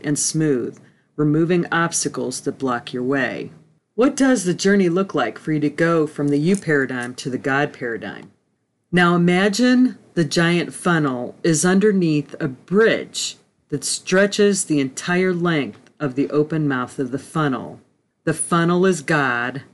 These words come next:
and the bridge is your life journey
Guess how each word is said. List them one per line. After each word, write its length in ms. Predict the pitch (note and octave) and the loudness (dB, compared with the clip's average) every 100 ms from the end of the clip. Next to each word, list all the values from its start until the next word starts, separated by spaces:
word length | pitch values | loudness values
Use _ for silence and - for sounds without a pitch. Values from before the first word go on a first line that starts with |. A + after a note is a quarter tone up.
| _ _ _ - | _ _ _ -2
and 160 | D3+ | 0
the 60 | D3+ | 0
bridge 720 | C3 F#3 G3+ D#3 B2+ B2 - - | 0 4 4 4 0 -6 -12 -2
is 200 | D3 C#3 | -2 0
your 180 | D3+ F#3+ | 0 2
life 320 | F3+ D3+ - | 2 0 -2
journey 680 | - E3+ D#3 B2+ A2+ A#2 | -2 0 0 -2 -6 -14